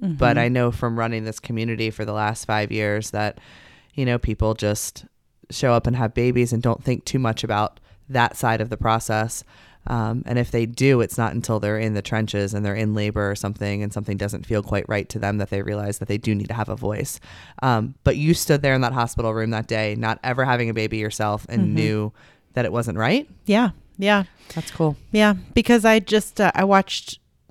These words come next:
Speaker 2: them being, I watched things happening without their consent. And I didn't know what questions to ask exactly, but I knew that, like,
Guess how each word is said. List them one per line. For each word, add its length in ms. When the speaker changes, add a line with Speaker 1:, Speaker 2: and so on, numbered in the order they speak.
Speaker 2:
them 420
being, 640
I 80
watched 240
things 240
happening 420
without 380
their 140
consent. 760
And 100
I 80
didn't 200
know 120
what 320
questions 560
to 120
ask 340
exactly, 520
but 160
I 120
knew 400
that, 260
like, 380